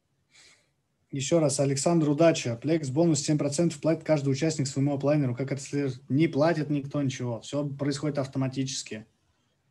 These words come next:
Вы никому ничего не платите. Опять же, объясняю, вы никому ничего не платите.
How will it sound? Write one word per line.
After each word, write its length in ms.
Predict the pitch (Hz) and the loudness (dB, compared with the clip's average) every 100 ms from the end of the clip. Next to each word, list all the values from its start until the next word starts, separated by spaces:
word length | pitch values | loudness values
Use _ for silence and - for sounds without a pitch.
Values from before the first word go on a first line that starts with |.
| _ _ _ | _ _ _
Вы 160 | 127 165 | -2 2
никому 340 | 165 147 160 | 2 2 2
ничего 260 | 160 - 139 | 2 0 -2
не 100 | 143 | -2
платите. 580 | 135 123 117 - 110 - _ _ _ _ _ _ _ _ _ _ _ _ _ _ _ _ | -2 -4 -6 -12 -16 -18 _ _ _ _ _ _ _ _ _ _ _ _ _ _ _ _
Опять 340 | 127 123 123 | -10 -6 -6
же, 100 | 113 | -6
объясняю, 600 | 113 117 110 117 110 107 | -10 -10 -10 -8 -10 -10
вы 320 | 107 147 208 208 | -2 0 0 -2
никому 540 | 120 120 113 113 151 | -6 -6 -6 -4 -6
ничего 540 | 139 110 - 117 123 131 | -6 -8 -10 -8 -6 -8
не 100 | 117 | -10
платите. 500 | 107 107 101 - - | -12 -14 -14 -16 -20